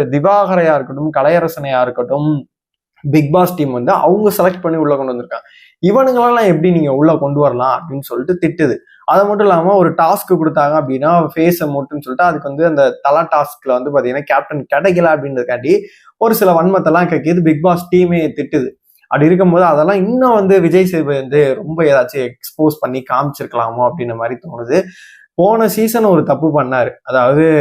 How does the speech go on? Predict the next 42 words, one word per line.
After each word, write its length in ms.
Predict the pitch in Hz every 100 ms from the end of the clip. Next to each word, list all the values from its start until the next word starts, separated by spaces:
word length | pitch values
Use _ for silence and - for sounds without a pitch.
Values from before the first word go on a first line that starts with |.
| 135
இந்த 200 | 127 127
சீசன் 420 | 120 151 151 156 139
எப்படி 260 | 127 127
இருக்க 240 | 147 131 135
போகுது 240 | 131 127
அப்படின்னு 260 | 127 127 127
சொல்லி 140 | 131
நம்ம 140 | 127 123
எதிர்பார்த்துட்டு 520 | 127 143 135 - -
இருக்கும்போது 440 | 123 113 117 135 190 180 - - - _
எல்லா 260 | 139 147 135 123 123 120
ராணாவா 420 | 131 135 139 131
இருக்கட்டும் 460 | 120 120 120 127 127
நிறைய 180 | 120 120
பேரை 200 | 127 135 131
பேச 200 | 131 135
விடாம 320 | 131 120 123
பாத்தீங்கன்னா 340 | 123 - 92 135
நோஸ் 260 | 127 139 -
கட் 160 | 135 117
பண்ணாரு. 400 | 113 110 120 180 185 _ _ _
இந்த 220 | 135 170 185
சீசன் 360 | 190 190 196 185 -
சேம் 320 | - 185 208 190
அதே 340 | - 127 143 170
மாதிரி 240 | 170 139
பாத்தீங்கன்னா 380 | 131 113 120 127
நோஸ் 240 | 120 123
கட் 140 | - 117
தான் 160 | 123
பண்ணிட்டு 320 | 123 117 120 120
இருக்காரு. 300 | 117 110 127
கொஞ்சம் 380 | 127 120 135 147
கூட 140 | 139 143
வந்து 200 | 123 123
இம்ப்ரூவ்மெண்ட் 600 | 120 131 - 156 135 120
இல்ல 220 | 117 120 127
அப்படின்ற 340 | 120 117 120 113
மாதிரி 200 | 113 117
தான் 160 | 127
நம்மளுக்கு 340 | 113 120 120 120
தோணுது. 400 | 113 117 127